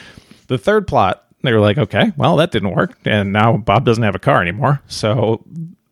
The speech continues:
third plot was to improve on the second attempt, which they should have done in the first place.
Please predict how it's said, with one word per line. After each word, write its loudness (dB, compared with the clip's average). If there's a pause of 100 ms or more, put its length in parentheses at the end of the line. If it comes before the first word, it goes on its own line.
third 0
plot 0
was 0
to -4
improve 0
on 4
the 0
second 0
attempt, -10 (460)
which -4
they 2
should -2
have 2
done 0
in -6
the -6
first 0
place. -10